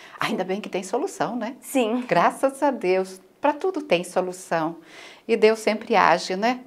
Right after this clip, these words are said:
Speaker 1: Na vida de todos nós, dando conforto, entendimento. Então, Deus opera na vida de cada um, né?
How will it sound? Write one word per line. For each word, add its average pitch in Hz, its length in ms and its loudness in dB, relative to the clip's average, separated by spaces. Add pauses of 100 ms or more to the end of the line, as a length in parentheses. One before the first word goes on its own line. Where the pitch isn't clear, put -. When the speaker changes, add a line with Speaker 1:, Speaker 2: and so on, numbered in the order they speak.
(320)
Speaker 1:
Na 196 140 2
vida 190 260 -2
de 185 120 -4
todos 185 420 -2
nós, 170 460 -2 (260)
dando 180 260 -4
conforto, 202 560 -2
entendimento. 175 960 -6 (240)
Então, 190 520 -6
Deus 196 560 -4
opera 170 480 0
na 170 120 -4
vida 160 300 -6
de 160 100 -10
cada 170 380 -2
um, 170 180 -6
né? 196 220 -10